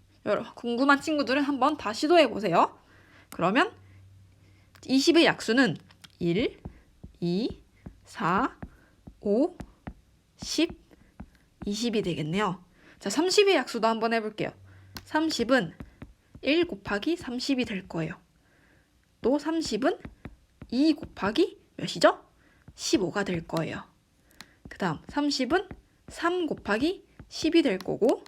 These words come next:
또 삼십은 사는 안 되고, 오 되나요? 그렇죠. 오, 육에 삼십이죠.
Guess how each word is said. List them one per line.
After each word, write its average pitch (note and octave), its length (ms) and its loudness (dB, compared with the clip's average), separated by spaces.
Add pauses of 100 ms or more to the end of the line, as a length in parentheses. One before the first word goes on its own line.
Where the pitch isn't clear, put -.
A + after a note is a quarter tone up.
(880)
또 C4+ 80 0
삼십은 D4 600 -2 (440)
사는 B3 380 2
안 G3 200 -2
되고, - 360 -4 (200)
오 D#4+ 180 8
되나요? A3 560 -2
그렇죠. - 360 -4 (360)
오, G#3 280 6
육에 G3 440 0
삼십이죠. C#4 560 -4